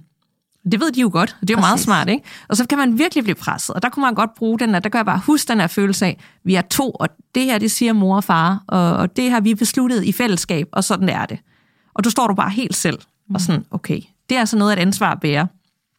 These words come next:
Speaker 1: Så er der jo økonomi, ligesom du siger.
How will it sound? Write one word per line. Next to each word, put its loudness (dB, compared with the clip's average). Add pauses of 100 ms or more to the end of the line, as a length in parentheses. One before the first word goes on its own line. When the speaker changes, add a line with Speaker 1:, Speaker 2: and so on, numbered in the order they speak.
(680)
Speaker 1:
Så -2
er 4
der 2
jo 2
økonomi, 2
ligesom 0
du 2
siger. 0